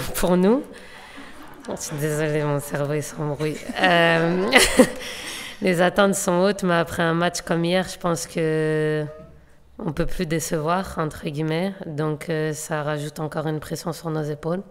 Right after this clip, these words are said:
Peut-être qu'avant hier, on voyait la France sortir.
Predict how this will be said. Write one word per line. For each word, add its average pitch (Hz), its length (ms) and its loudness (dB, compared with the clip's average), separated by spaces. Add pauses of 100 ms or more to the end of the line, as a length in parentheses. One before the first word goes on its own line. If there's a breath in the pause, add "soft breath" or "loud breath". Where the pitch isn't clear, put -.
(1300 soft breath)
Peut-être 170 200 0
qu'avant 156 320 0
hier, 160 300 2
on 156 100 2
voyait 151 300 0
la 151 140 0
France 160 300 -4
sortir. 170 540 -4